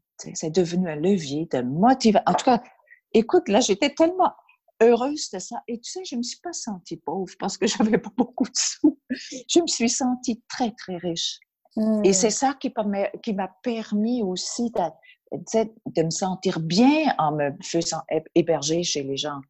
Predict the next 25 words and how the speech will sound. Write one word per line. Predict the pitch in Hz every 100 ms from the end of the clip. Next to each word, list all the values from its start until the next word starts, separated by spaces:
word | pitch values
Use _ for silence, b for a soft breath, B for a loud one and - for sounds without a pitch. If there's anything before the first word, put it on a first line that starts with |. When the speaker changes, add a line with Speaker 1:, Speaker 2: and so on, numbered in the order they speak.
| b
Speaker 1:
C'est | - 220
sûr | 220 269 269
que | -
je | -
calculais, | 160 143 - 156 170
je | 165 165
voulais | 170 185
leur | 175 139
donner, | 131 170 160 160 180 170
là, | 147 139
tu | -
sais, | 185
je | 170
voulais | 156 151
leur | 147 139
donner, | 151 151 160 160
tu | -
sais, | 147
pour | 156 -
qu'ils | 160
se | -
sentent | 156 151 -
eux | 175
aussi | 170 175 -
enrichis. | 160 151 156 - -